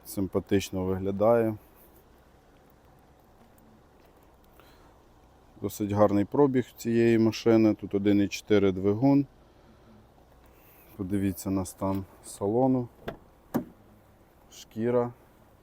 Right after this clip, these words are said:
Повний електропакет, чотири стеклопідіймача. Дивіться, біла шкіра.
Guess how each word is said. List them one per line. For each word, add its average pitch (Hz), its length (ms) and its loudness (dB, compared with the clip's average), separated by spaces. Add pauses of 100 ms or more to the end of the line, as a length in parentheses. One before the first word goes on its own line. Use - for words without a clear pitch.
(420)
Повний 117 320 4
електропакет, 95 840 0 (340)
чотири 110 440 0
стеклопідіймача. 110 1200 -4 (1200)
Дивіться, 98 300 -10
біла 98 420 0
шкіра. 117 540 -2